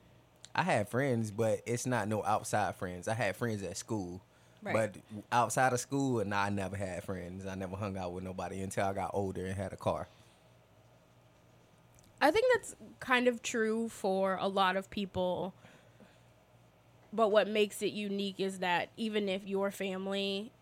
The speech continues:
Speaker 2: is, you know, your first friend group, it's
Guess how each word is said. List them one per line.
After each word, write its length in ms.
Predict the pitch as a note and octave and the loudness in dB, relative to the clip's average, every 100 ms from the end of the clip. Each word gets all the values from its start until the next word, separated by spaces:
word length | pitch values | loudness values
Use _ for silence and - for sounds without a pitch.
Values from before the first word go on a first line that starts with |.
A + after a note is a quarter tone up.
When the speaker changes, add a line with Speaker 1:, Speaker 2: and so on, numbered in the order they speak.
| - | -4
Speaker 2:
is, 640 | G3 G3 F#3+ F#3 F3+ - - _ - | -2 0 -2 -4 -8 -12 -18 _ -8
you 120 | G3 | -6
know, 240 | F3+ F3 | -4 -4
your 320 | E3+ F#3+ F#3+ F#3+ | -4 -2 -2 -4
first 440 | - F#3 F#3 - | -4 -4 -4 -6
friend 340 | - F#3 G3 | -2 -2 -2
group, 420 | G3 A3 A3 A3 - - | 0 2 2 -2 -8 -4
it's 580 | G3+ G3+ F#3+ - - - | 4 4 4 -4 -10 -12